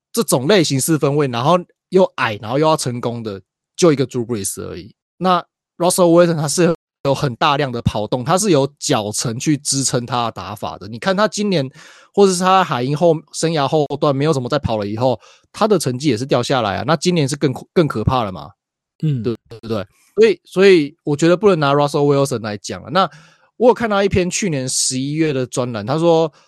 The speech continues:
Speaker 1: 六尺以下，身高在六尺以下又取得成功的四分卫，他列了几个。我，我把他讲的名单列出来了哈。Russell Wilson 五尺十一寸，P J Walker 五尺十一寸，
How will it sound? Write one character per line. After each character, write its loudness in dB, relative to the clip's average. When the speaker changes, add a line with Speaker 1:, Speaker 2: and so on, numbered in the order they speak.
Speaker 1:
六 4
尺 -2
以 -6
下， -2
身 0
高 2
在 4
六 4
尺 -4
以 -8
下 -2
又 0
取 -6
得 -6
成 -6
功 -2
的 -2
四 -6
分 -4
卫， -4
他 0
列 4
了 2
几 -6
个。 -12
我， 2
我 6
把 4
他 4
讲 -4
的 -4
名 -2
单 2
列 4
出 -2
来 -2
了 -6
哈。 -8
Russell 2
Wilson 2
五 -4
尺 -2
十 -4
一 -4
寸 -4
，P -6
J 4
Walker 2
五 -6
尺 -8
十 -8
一 -8
寸， -6